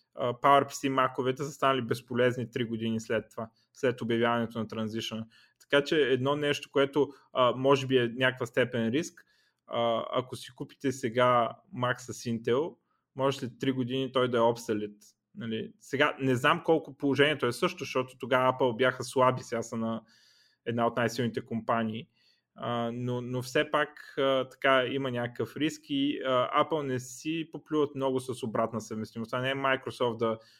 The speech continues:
а, може да си, дето има в, в интернет има видеа как от, от Windows едно апдейтват до Windows десет, нали, и после отварят някаква програма там, която се шипва с Windows едно, нали, и изглежда по ония начин.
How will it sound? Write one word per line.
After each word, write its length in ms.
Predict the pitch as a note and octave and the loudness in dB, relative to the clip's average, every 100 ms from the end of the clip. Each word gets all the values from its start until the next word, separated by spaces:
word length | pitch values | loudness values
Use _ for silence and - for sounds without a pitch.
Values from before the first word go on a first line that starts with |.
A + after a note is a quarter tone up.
| _ - | _ -8
а, 180 | A2+ A2 | -6 -4
може 280 | A#2 B2 | -2 -2
да 80 | A2+ | -2
си, 320 | - A#2+ A2+ - _ _ | -6 -6 -6 -6 _ _
дето 240 | C3 B2+ B2+ | -2 0 0
има 180 | B2+ A#2 | 0 0
в, 180 | A#2 - _ _ _ - | -2 -4 _ _ _ -6
в 220 | A#2 G#2+ - - F2 | -4 -4 -10 -12 -6
интернет 480 | B2+ B2+ C3 B2 B2+ | -4 -2 0 0 0
има 180 | C3+ C3 | 0 -2
видеа 480 | A#2 A2+ A#2+ B2+ C3 | -2 0 2 2 2
как 240 | B2 A#2+ | -2 -2
от, 140 | A#2+ - - - | -8 -8 -14 -10
от 180 | A#2 | -4
Windows 460 | B2+ B2+ C#3 B2 B2 | -2 2 2 4 0
едно 280 | A2 A#2 B2 | 0 4 4
апдейтват 540 | A2 G#2+ A2+ A#2 G#2 | 4 2 2 2 -4
до 60 | A2 | -2
Windows 480 | A2 A2 G#2+ G#2 - | -2 -2 -2 -4 -2
десет, 380 | A2 - G2+ | -2 -2 -12
нали, 320 | G#2+ G#2+ D3+ C#3+ | -10 -4 -4 -4
и 120 | - | -2
после 260 | A#2+ A#2+ | -2 -2
отварят 460 | A2 - A#2 A#2 G#2 _ _ _ _ _ - | -4 -2 0 0 -4 _ _ _ _ _ -10
някаква 360 | A#2+ A2+ A#2 - | -6 -2 -4 -4
програма 480 | A#2 A#2+ A#2+ A2 A2+ | 0 4 4 2 0
там, 200 | A#2+ A#2+ | -2 0
която 320 | A#2 A2+ - | 2 2 -2
се 140 | - A2+ | -10 -8
шипва 400 | - B2 A#2+ A2 | -4 -4 -2 -2
с 200 | G#2 - | -4 -6
Windows 460 | A#2 A#2 A2+ - | -4 -2 -4 -4
едно, 320 | G#2+ A2+ G#2+ | -4 -2 -4
нали, 260 | G#2+ G#2+ B2+ | -6 -12 -14
и 140 | B2+ | -10
изглежда 640 | A#2 A2+ A#2+ A#2+ B2 A2 - | -10 -2 2 2 2 -2 0
по 100 | A#2 | 0
ония 260 | A#2 A2+ | 2 0
начин. 380 | A2 G#2+ - | -2 -8 -14